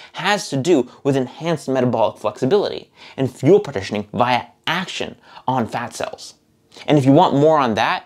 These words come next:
my conclusions and questions, I'm actually going to tease you to go watch a whole separate video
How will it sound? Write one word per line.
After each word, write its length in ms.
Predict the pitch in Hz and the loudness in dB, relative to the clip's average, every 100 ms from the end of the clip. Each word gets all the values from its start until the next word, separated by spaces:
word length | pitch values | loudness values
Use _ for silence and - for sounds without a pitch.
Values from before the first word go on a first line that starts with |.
| _ | _
my 200 | 110 95 | -10 -10
conclusions 640 | - 110 - 165 165 160 120 | -10 -12 0 2 2 -2 -4
and 100 | 117 | -4
questions, 360 | 147 - 139 | -6 -8 -4
I'm 60 | 139 | -2
actually 260 | 165 - | -4 -4
going 260 | 120 123 120 | -4 -4 -6
to 100 | 110 | -8
tease 340 | - 123 120 110 | -8 -6 -4 -4
you 100 | 107 | -6
to 140 | - | 0
go 140 | 110 | 2
watch 300 | 107 101 101 | 2 0 -4
a 40 | 90 | -8
whole 140 | 107 | -10
separate 300 | - - 107 | -10 -6 -4
video 480 | 107 180 131 98 | 0 2 4 2